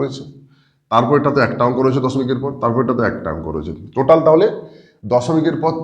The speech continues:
তিনটি অঙ্ক রয়েছে। আচ্ছা, এরপর নিচে দেখে নেব দশমিকের পর কতগুলো অঙ্ক রয়েছে। এখানে রয়েছে একটা, এখানে রয়েছে দুটো, এখানে রয়েছে তিনটে, এখানেও তিনটে অঙ্ক রয়েছে। তাহলে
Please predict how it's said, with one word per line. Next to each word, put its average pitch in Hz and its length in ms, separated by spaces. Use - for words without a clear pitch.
তিনটি 180 320
অঙ্ক 92 140
রয়েছে। 80 240
আচ্ছা, 87 220
এরপর 127 260
নিচে 175 220
দেখে 185 180
নেব 185 100
দশমিকের 170 320
পর 160 140
কতগুলো 160 280
অঙ্ক 151 140
রয়েছে। 147 220
এখানে 160 280
রয়েছে 160 200
একটা, - 240
এখানে 117 220
রয়েছে 113 200
দুটো, 127 240
এখানে 104 180
রয়েছে 98 240
তিনটে, 87 280
এখানেও 165 260
তিনটে 104 280
অঙ্ক 82 180
রয়েছে। 78 220
তাহলে 143 240